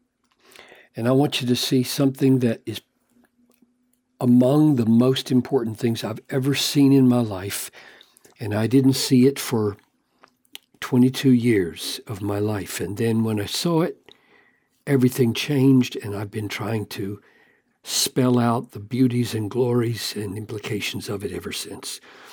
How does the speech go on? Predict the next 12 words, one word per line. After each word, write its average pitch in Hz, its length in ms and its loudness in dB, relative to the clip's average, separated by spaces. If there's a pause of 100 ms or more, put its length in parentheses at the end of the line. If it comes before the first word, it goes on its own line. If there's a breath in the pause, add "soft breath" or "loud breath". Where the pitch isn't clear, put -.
(180 loud breath)
Father, 123 520 0 (1300 soft breath)
I 123 140 2
love 123 360 4
what's 110 280 -6
here. 104 360 -8 (1040)
You 120 160 -2
have 123 240 2
caused 127 420 0
me 104 140 -8
to - 160 -6
love 101 240 -6
it. 117 160 -10